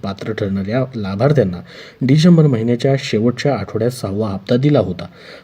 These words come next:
लाडक्या बहिणींना सहाव्या हप्त्यापोटी पंधराशे रुपये देखील त्याचे मिळालेले असतील. तर खरे तर महायुती सरकारनं निवडणुकीच्या काळामध्ये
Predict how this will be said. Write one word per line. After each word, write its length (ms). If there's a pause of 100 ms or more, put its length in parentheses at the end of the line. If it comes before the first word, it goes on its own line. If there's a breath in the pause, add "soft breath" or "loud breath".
लाडक्या 340
बहिणींना 420
सहाव्या 380
हप्त्यापोटी 440
पंधराशे 480
रुपये 220
देखील 340
त्याचे 460
मिळालेले 460
असतील. 260 (240)
तर 120
खरे 160
तर 160
महायुती 560
सरकारनं 580
निवडणुकीच्या 560
काळामध्ये 540